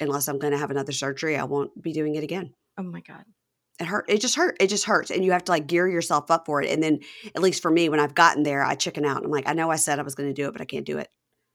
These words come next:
Speaker 1: I can't do it."
Speaker 2: What I really
Speaker 1: Can't
Speaker 2: need from your listeners is, um, advice on age spots.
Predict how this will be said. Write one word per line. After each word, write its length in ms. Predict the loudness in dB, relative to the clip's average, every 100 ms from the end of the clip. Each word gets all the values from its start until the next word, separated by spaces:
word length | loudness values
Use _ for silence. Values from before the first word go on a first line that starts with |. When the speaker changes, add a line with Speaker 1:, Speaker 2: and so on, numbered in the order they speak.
| _ 0
Speaker 1:
I 20 |
can't 160 | 4 4
do 140 | 4
it." 120 | 0 -4 _ _ _
Speaker 2:
What 140 | 0 4
I 60 | 4
really 300 | 2 0 0
Speaker 1:
Can't 120 | -2
Speaker 2:
need 80 | -6
from 180 | -8 -6
your 120 | -4
listeners 480 | -4 -6 -6 -8 -8
is, 260 | -12 -14 -14 -10
um, 320 | -6 -4 -6 -8
advice 460 | -10 -4 -4 -4 -6
on 200 | -10 -8
age 300 | -8 -8 -8
spots. 560 | -6 -4 -4 -6 -14